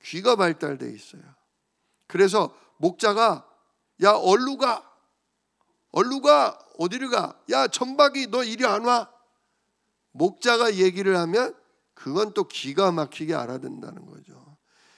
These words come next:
그러니까 주인이 다 이름을 붙이는데 자기 이름을 안다 이거예요. "얼루 가." 그러면 딱 쳐다본다는 거죠. "전박아,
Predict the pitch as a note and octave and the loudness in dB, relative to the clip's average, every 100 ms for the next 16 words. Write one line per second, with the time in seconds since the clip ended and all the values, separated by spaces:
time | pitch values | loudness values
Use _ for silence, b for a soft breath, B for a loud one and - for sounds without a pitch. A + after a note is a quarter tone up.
0 | b - D#3+ - G3+ A3 A3+ G#3 - - | b -4 -4 -2 -4 -4 -4 -6 -6 -4
1 | F#3 G3 A3+ G#3+ D3+ D3 - F#3+ F3 F#3 | -2 -2 0 0 -2 -6 -4 -2 -2 0
2 | A3+ D3 - _ _ _ _ _ _ _ | 0 -2 -10 _ _ _ _ _ _ _
3 | _ _ - F3+ G3+ F#3+ F3+ F#3 G3 C#3+ | _ _ -4 -2 -2 -4 -4 -2 -2 -2
4 | D#3+ E3+ D3+ C3+ B2 B2+ D3 _ _ _ | -4 -6 -6 -10 -16 -18 -20 _ _ _
5 | C#3+ A3 A#3+ A#3 F3+ - D#3 D#3+ D#3 C#3+ | -6 -4 2 2 2 -6 -10 -8 -8 -10
6 | _ _ _ _ _ _ _ _ D#4 - | _ _ _ _ _ _ _ _ -20 -18
7 | F#3+ E3 - - - A2 G#3 B2+ - _ | -8 -6 -4 -8 -14 -16 -20 -20 -20 _
8 | _ _ _ _ _ - A3+ C#4 C4 B3 | _ _ _ _ _ 2 4 6 4 2